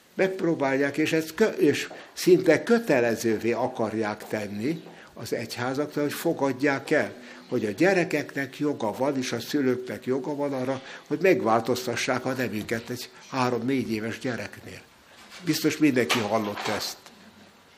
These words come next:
Mi lesz ebből? Beleavatkozni Isten dolgaiba? Nem utal erre Badács az ember tragédiájába?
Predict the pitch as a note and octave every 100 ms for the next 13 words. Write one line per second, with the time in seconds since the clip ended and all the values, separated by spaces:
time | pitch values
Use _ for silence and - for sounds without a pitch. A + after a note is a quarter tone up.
0 | - - - - - - - - - E3+
1 | G#3+ D#3+ - - G2 F2 G2 G2 - -
2 | - - - - - - C3+ F3 C#3 A#2
3 | B2+ B2 C3 B2 G#2 C3 - A#2 F2+ G#2
4 | G#2 A2+ B2+ C#3 F#2+ F#2 - - - -
5 | - - - - _ _ F#3+ G3 F3+ F#3
6 | - - - - - - - - - D#3
7 | D#3 D#3+ F3+ F#3 C#3+ D#3 E3+ C#3+ C3+ D3+
8 | D3+ C3 E3+ D3+ D3 A#2+ - C#3 B2 B2
9 | A#2+ A#2+ - A#2+ A2+ G#2+ G#2+ G#2+ A2 A2+
10 | C#3+ C3+ E2+ F#2+